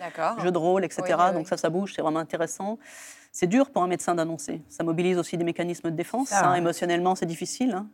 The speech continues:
Speaker 2: Donc,
Speaker 3: Faut se mettre à leur place aussi,
Speaker 2: ouais.
Speaker 3: c'est
Speaker 1: Bien
Speaker 2: C'est
Speaker 1: sûr. Et parfois aussi, euh, 'fin, dans ce type d'annonce, quand le médecin n'est pas clair,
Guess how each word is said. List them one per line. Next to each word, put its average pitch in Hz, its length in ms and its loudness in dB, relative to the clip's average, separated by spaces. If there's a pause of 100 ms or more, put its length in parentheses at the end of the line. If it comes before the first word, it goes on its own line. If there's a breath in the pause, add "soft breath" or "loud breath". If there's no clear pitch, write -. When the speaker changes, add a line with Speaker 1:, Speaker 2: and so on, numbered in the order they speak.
Speaker 2:
Donc, 165 160 -2
Speaker 3:
Faut 196 60 -2
se 233 100 -2
mettre 226 180 0
à 196 40 4
leur 175 120 8
place 190 280 0
aussi, 175 100 -4
Speaker 2:
ouais. 151 120 0
Speaker 3:
c'est 165 200 -8
Speaker 1:
Bien 208 280 0
Speaker 2:
C'est - 100 0
Speaker 1:
sûr. 285 140 -2 (300 loud breath)
Et 220 80 0
parfois 247 400 0
aussi, 262 240 -6
euh, 240 260 4
'fin, 196 260 -2 (200)
dans 185 200 0
ce 180 80 -12
type 190 220 -12
d'annonce, 208 440 -2
quand - 240 -6
le 208 80 -6
médecin 202 260 -4
n'est 196 140 -6
pas - 160 -2
clair, 247 480 -2